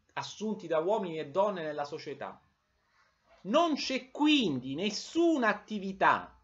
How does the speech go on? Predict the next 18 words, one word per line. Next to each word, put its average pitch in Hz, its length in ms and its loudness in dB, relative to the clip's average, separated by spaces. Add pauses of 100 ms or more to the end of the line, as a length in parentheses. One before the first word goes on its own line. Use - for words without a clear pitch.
(220)
di 208 220 -4
coloro 240 560 6
che 208 120 -2
amministrano 202 800 -2
la 175 120 2
città 254 640 -2 (160)
che 196 140 -2
sia 240 360 0
della 180 320 2
donna 226 420 6
in 160 140 -4
quanto 180 420 -2
donna 262 460 6
né 226 200 0
dell'uomo 240 540 4
in 254 140 -2
quanto 226 420 2
uomo 190 500 0